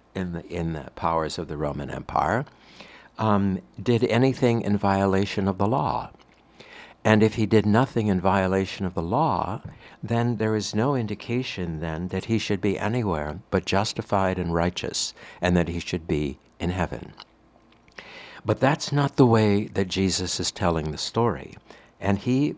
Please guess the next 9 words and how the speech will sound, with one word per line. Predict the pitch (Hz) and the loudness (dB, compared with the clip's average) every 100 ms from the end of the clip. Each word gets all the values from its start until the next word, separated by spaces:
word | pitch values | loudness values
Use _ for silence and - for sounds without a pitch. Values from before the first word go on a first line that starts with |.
| - | -8
says | - 117 110 95 - - | -4 -2 -2 -4 -8 -6
that | 110 - - | -6 -6 -6
Abraham | 156 156 113 87 67 - - | -6 -4 -8 -8 -10 -12 -4
doesn't | 90 - 82 | -4 -2 -6
see | - - 87 | -8 -6 -6
it | 82 | -6
that | 82 85 | -6 -8
way | 85 85 76 69 - _ 123 | -6 -6 -6 -12 -18 _ -6
either. | 117 71 62 | -6 -4 -10